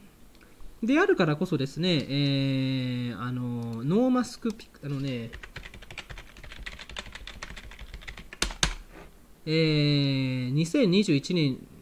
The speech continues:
にですね、こんなニュースがありますね。えー、ちょっと最後まで見えないね。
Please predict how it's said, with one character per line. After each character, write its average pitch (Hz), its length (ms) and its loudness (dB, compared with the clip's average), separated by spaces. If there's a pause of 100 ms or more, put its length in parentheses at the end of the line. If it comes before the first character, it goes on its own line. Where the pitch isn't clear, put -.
に 131 160 -6
で 117 80 -6
す - 140 -12
ね、 131 340 -2 (1200)
こ 214 100 2
ん 220 100 6
な 214 80 4
ニ 202 100 4
ュ 190 260 2
ー 170 40 2
ス 160 120 -10
が 120 80 -2
あ 117 40 -2
り 113 80 -6
ま 104 100 -8
す - 100 -8
ね。 233 240 0 (2750)
え 147 60 -2
ー、 147 320 4
ち - 80 -6
ょ - 40 -8
っ - 20 -16
と 104 280 -2
最 - 240 -4
後 180 80 0
ま 120 60 -2
で 113 40 -2
見 131 120 -2
え 123 40 -2
な 101 80 -8
い 69 40 -14
ね。 98 140 -12